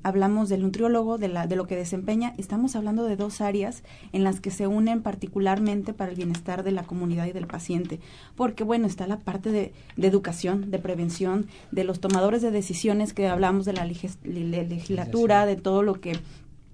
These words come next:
Speaker 1: habla de las normatividad y lo que son leyes, pero por otro lado nos llegan ya en la complicación a la parte clínica y nosotros recibimos lo que ya no se puede mejorar de otra manera más que ya, ah,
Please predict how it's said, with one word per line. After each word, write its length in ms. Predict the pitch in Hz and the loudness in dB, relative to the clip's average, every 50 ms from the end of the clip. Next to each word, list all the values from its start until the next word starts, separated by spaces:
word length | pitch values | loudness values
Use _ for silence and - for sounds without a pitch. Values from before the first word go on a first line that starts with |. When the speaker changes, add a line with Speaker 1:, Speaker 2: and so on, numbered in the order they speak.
| - - - - | -16 -16 -10 -2
Speaker 1:
habla 280 | - 208 202 202 214 214 | 0 2 4 4 4 4
de 140 | 202 196 180 | 4 4 4
las 260 | 175 165 156 165 170 | 4 4 2 2 4
normatividad 960 | 196 202 220 226 214 202 185 175 170 214 220 240 254 226 233 220 214 220 220 - | 4 6 8 8 8 6 4 4 2 2 2 4 6 8 8 8 8 6 4 2
y 80 | - 196 | 0 -2
lo 120 | 185 180 | -2 -2
que 80 | - 180 | -4 -6
son 220 | 175 - 190 185 | -2 0 2 2
leyes, 460 | 190 208 208 208 202 196 226 - - - - - - - - - - | 2 2 2 2 2 2 0 -2 -8 -18 -20 -20 -20 -20 -18 -6 2
pero 180 | 202 196 185 | 4 4 6
por 160 | 180 196 208 214 | 6 6 4 4
otro 200 | 214 - 254 254 | 4 4 4 6
lado 380 | 233 226 220 220 226 240 247 - - - | 6 6 6 6 4 2 0 -2 -8 -4
nos 200 | - 196 202 175 | 0 2 2 4
llegan 400 | 170 202 208 208 220 226 233 226 | 6 4 4 6 6 6 6 6
ya 340 | 196 208 214 220 254 311 339 330 | 6 6 6 4 4 2 2 2
en 140 | 226 208 202 | 2 2 2
la 120 | 190 185 | 2 2
complicación 840 | 190 196 190 185 190 196 185 - 190 185 - - 220 220 226 254 269 | 0 0 0 0 0 -2 -2 -2 -4 -4 -2 0 2 4 6 6 6
a 80 | 233 208 | 4 4
la 100 | 180 180 | 0 -2
parte 280 | - 202 190 - 202 185 | -4 -4 -6 -4 -6 -2
clínica 600 | - 233 254 269 240 220 190 - 214 220 233 - | 4 8 10 10 10 8 6 2 0 0 0 0
y 120 | - 196 | 0 2
nosotros 340 | 190 190 190 202 202 226 226 | 2 2 2 0 -2 -2 -2
recibimos 680 | 226 208 208 - 180 180 190 202 214 233 240 233 - - - - - - - | -2 -2 -2 -2 -2 0 0 0 0 0 -2 -6 -10 -18 -20 -20 -18 -10 -6
lo 240 | 175 185 180 180 - | -4 -4 -4 -4 -6
que 220 | - 180 175 175 | -4 -2 -2 0
ya 180 | 170 190 202 208 | 2 4 4 4
no 160 | 233 233 220 | 4 2 2
se 120 | 196 226 | 2 0
puede 680 | 190 190 208 214 208 220 220 214 208 202 190 170 170 170 | 0 2 4 4 6 6 6 6 6 6 4 4 2 0
mejorar 540 | 175 202 202 196 190 208 196 202 202 214 220 | 2 2 2 2 4 4 6 8 6 6 6
de 80 | 214 208 | 4 0
otra 180 | 202 208 220 | 2 2 2
manera 380 | 214 202 190 202 202 208 214 226 | 4 4 4 4 4 4 4 2
más 240 | 233 202 190 190 - | 2 2 0 -2 -4
que 160 | - 180 170 | -6 -4 0
ya, 340 | 175 185 190 190 196 185 - - | 2 4 4 4 2 2 0 -4
ah, 180 | 175 180 175 | -2 -2 -2